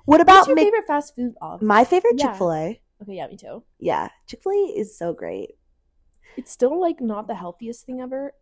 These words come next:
Speaker 2: I remember, you guys, I had the Chick-fil-A wrap, like, the chicken wrap,
Speaker 1: <laughs> I can't
Speaker 2: because
Speaker 1: do the
Speaker 2: all
Speaker 1: healthy
Speaker 2: of these
Speaker 1: shit.
Speaker 2: Christian girls would be getting these chicken wraps, and I <laughs> wanted to try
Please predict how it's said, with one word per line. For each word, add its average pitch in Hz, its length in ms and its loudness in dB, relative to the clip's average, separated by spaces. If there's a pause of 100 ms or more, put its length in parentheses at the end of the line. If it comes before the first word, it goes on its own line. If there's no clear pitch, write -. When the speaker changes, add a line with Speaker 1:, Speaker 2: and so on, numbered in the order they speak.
(100)
Speaker 2:
I 277 180 -8
remember, 403 260 -8
you 302 140 -6
guys, 196 320 -10 (420)
I 254 160 -2 (100)
had 240 400 -12
the 254 80 -8
Chick-fil-A 220 1000 -4 (300)
wrap, 190 460 -4 (360)
like, 214 180 -4
the 226 100 -4
chicken 226 540 -6
wrap, 262 380 -4
Speaker 1:
<laughs> - 40 -10
I 269 100 0
can't 349 220 -2
Speaker 2:
because 302 100 0
Speaker 1:
do 277 80 -2
the 233 80 2
Speaker 2:
all 196 60 2
Speaker 1:
healthy 175 260 2
Speaker 2:
of 165 40 -8
these 330 140 0
Speaker 1:
shit. - 180 -4
Speaker 2:
Christian 277 360 -6
girls 294 260 -2
would 254 140 -6
be 262 100 -8
getting 240 320 -6
these 285 220 -8
chicken 277 400 -12
wraps, 220 360 -8
and 277 120 -4
I 269 140 -4
<laughs> - 20 -2
wanted 320 360 2
to 440 140 2
try 587 420 4